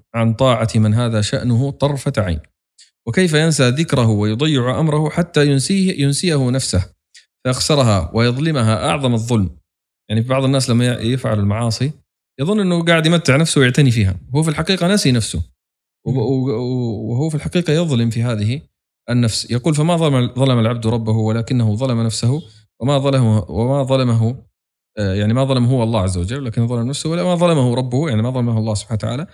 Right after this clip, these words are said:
Speaker 1: ولكن هو الذي، آه، ظلم نفسه." كذلك مما ذكر إنها تخرج العبد من دائرة الإحسان، فلأن المحسن يعبد الله كأنه يراه، فإن لم يكن يراه فإن الله سبحانه وتعالى يراه،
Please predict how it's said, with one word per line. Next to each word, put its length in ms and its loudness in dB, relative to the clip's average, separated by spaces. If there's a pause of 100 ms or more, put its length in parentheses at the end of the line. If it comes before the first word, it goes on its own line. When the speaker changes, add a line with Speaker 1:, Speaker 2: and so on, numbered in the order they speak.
(340)
Speaker 1:
ولكن 260 0
هو 140 2
الذي، 400 -4 (680)
آه، 140 0
ظلم 340 2
نفسه." 560 0
كذلك 420 0
مما 280 2
ذكر 460 -4 (880)
إنها 240 4
تخرج 440 -2
العبد 400 -2 (580)
من 220 2
دائرة 380 0
الإحسان، 440 -2 (920)
فلأن 360 0
المحسن 600 0
يعبد 360 2
الله 180 0
كأنه 340 0
يراه، 200 -2
فإن 280 -4
لم 120 -2
يكن 260 -2
يراه 240 -2
فإن 260 -4
الله 140 -2
سبحانه 180 -6
وتعالى 260 0
يراه، 340 -4